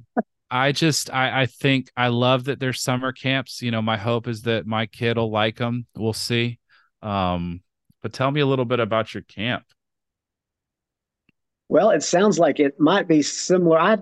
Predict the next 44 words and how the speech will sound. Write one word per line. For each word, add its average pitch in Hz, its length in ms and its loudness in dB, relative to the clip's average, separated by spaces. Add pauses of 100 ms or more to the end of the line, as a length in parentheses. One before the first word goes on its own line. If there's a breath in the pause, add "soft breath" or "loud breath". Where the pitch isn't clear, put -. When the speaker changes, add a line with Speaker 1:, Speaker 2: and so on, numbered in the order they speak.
(140)
Speaker 2:
heard 190 240 2
one 175 140 4
of 156 80 4
your 147 120 6
podcasts 165 640 2
where 143 80 6
you 139 140 6
were 139 100 6
talking 139 500 2
to, 139 220 4
I 139 80 4
guess, 147 220 4
the 151 100 4
now 147 240 4
director 135 560 4
of 123 180 2
the 123 100 -2
camp 135 260 2
Speaker 1:
Yeah. 139 140 4
Speaker 2:
that 127 120 0
you 139 180 4
Speaker 1:
Mm-hmm. 147 100 6 (240)
Speaker 2:
went 165 220 4
to. 127 100 2
Speaker 1:
Mm-hmm. 139 140 4 (440 loud breath)
Speaker 2:
And, 143 400 4
uh, 131 340 4 (100)
and, 127 200 -4 (220)
and 123 180 0
so, 135 680 4
um, 120 600 2 (720)
I 156 140 0
think 208 240 2
it 190 120 2
might 170 240 2
be 156 140 4
similar 165 480 2
in 170 80 2
some 170 240 2
ways 156 260 4
to 175 120 2
that 156 220 4
Speaker 1:
Mm-hmm. 143 160 2
Speaker 2:
camp. 147 100 0